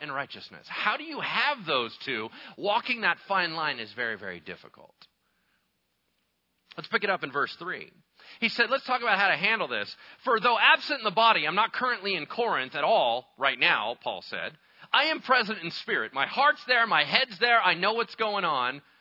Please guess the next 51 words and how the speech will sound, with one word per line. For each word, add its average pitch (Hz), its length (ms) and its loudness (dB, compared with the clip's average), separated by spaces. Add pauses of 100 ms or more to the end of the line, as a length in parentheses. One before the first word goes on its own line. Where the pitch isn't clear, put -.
(220)
I'm 190 200 2
with 208 240 0
you. 117 360 -6 (680)
"And 220 160 2
as 208 180 2
if 269 160 -2
I 269 120 4
was 269 160 -2
president, 269 520 0
like, 214 260 2 (240)
as 175 140 2
if 240 140 0
I 254 100 4
was 240 140 -2
present, 254 400 0
like 214 220 2
I 208 100 2
was 190 180 -4
there 208 200 2
in 226 60 -2
the 190 80 -4
leadership 208 460 -4
meetings, 220 380 -6 (260)
I 196 120 2
have 196 140 0
already 285 480 2
pronounced 220 460 -2
judgment 160 420 0
on 160 100 -4
the 165 60 -4
one 175 200 -4
who 180 140 -10
did 254 220 -12
such - 220 -8
a 95 80 -14
thing." 85 220 -10 (360)
I - 60 -6
already 277 220 0
know 262 200 0
what 208 220 2
needs 165 260 -6
to 151 80 -8
be 131 120 -2
done. 139 340 0 (160)
You 302 200 -4
know 247 160 4
what 135 180 -2
needs 127 260 -6
to 123 80 -12
be 110 140 -8
done. 82 300 -10